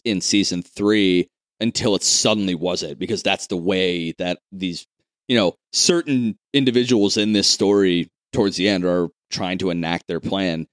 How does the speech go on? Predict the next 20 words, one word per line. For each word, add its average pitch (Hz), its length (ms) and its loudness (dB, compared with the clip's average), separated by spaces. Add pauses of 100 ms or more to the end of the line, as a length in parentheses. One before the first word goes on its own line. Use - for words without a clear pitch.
(420)
Um, 87 440 -4 (640)
but 180 140 -2 (280)
honestly, 214 720 0 (720)
uh, 139 60 2
what 165 160 2
I 185 40 2
wanted 180 280 4
to 135 60 0
talk 160 320 0
about 120 340 2 (220)
when 123 260 0
it 120 80 -2
comes 143 320 0
to, 135 80 2
like, 110 320 0 (600)
Cypher 135 400 0
the 117 80 0
Sky 117 240 2
Dragon's 104 460 0
fall 85 580 2